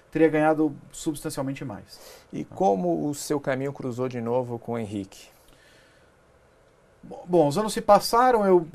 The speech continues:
Speaker 1: como falei, encerrei meu fundo final de dois mil e quatorze, no comecinho de dois mil e quinze eu fui pra Acelera Partners, que é um fundo, ah, ligado a um fundo chamado B R Startups, que é um fundo multi-corporate, então são vários cotistas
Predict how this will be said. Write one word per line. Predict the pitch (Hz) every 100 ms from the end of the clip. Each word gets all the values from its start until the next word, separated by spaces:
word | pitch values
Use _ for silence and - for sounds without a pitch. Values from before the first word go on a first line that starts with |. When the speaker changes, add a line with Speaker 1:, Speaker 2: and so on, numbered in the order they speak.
| -
Speaker 1:
como | 175
falei, | 160 170 175
encerrei | 165 165 165
meu | 160
fundo | 170 156
final | 165 156
de |
dois | 156
mil | 160
e | 160
quatorze, | - - 202 185
no | -
comecinho | - 165 156 175
de | 165
dois | 160
mil | 165
e |
quinze | 160 165 165 156
eu | 151
fui | 165 151
pra | 156
Acelera | 151 160 156 156
Partners, | 156 165 160 156
que | -
é | 143
um |
fundo, | - 151 147 143 139 127 - _ _ _ -
ah, | 120 127
ligado | 127 135 143
a |
um | 139
fundo | - 139
chamado | 139 135
B | 123
R | 131
Startups, | 127 156 147 180 180 180
que | 151
é |
um |
fundo | 139 156 147
multi-corporate, | 151 151 - - 156 170 135 120
então | 135
são | 147
vários | 127 147 165 -
cotistas | - 135 - 143 - 127 -